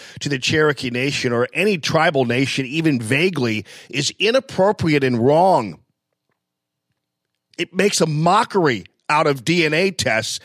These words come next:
and its legitimate uses, while also dishonoring legitimate tribal governments and their citizens whose ancestors are well documented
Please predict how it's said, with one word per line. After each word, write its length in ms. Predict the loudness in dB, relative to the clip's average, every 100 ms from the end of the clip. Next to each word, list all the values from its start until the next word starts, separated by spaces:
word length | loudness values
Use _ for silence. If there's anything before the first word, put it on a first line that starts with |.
| -16 -20 _
and 180 | -2 0
its 160 | 0 0
legitimate 500 | 0 2 2 2 0
uses, 640 | 0 2 2 0 -4 -6 -10 _ _ _ _ _ _ _ _ _ _
while 180 | -2 0
also 420 | 2 2 2 2
dishonoring 1000 | 2 2 2 0 0 2 4 4 4 0 -4 -16 -6
legitimate 720 | 0 0 2 2 4 2 0
tribal 460 | 0 2 4 2 2
governments 520 | 2 2 2 2 2
and 140 | 2
their 80 | 2
citizens 600 | 2 2 2 0 -2 -6 -10 -2
whose 200 | 2 2
ancestors 800 | 0 0 0 2 2 2 0 0
are 260 | 2 2 2
well 380 | 4 4 4 2
documented 760 | 2 2 0 0 0 0 -4